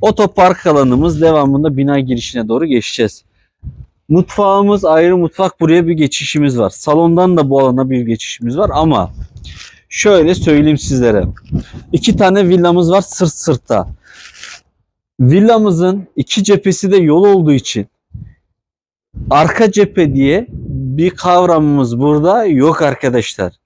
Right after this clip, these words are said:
Şimdi öbür cephedeki villamızın nasıl bir avantajı var? Orada üç artı bir var. Üç artı bir, e,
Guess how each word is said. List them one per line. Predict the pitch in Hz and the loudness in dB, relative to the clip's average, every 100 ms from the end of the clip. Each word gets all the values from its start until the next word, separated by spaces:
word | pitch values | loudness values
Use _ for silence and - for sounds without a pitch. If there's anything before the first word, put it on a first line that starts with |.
| _ _ _ - | _ _ _ -6
Şimdi | - 196 147 | 0 2 4
öbür | 151 214 190 | 4 2 2
cephedeki | 214 214 208 190 - 175 | 0 2 0 0 -2 -2
villamızın | 185 185 165 151 151 147 | 0 2 2 0 0 2
nasıl | 180 - 226 196 | 0 2 2 4
bir | |
avantajı | 180 156 156 147 147 127 127 | 2 2 0 0 -2 0 0
var? | 113 98 - _ | 0 -2 -10 _
Orada | 180 226 165 143 | 0 2 2 0
üç | 185 - | 0 0
artı | 196 175 170 147 | 0 0 -2 0
bir | 131 | 2
var. | 127 202 - - _ _ _ - | 2 0 -4 -20 _ _ _ -4
Üç | 196 | 0
artı | 214 180 - 175 | 2 2 0 -2
bir, | 196 240 - - - - - - | -2 -4 -8 -20 -14 -14 -12 -6
e, | 139 | 0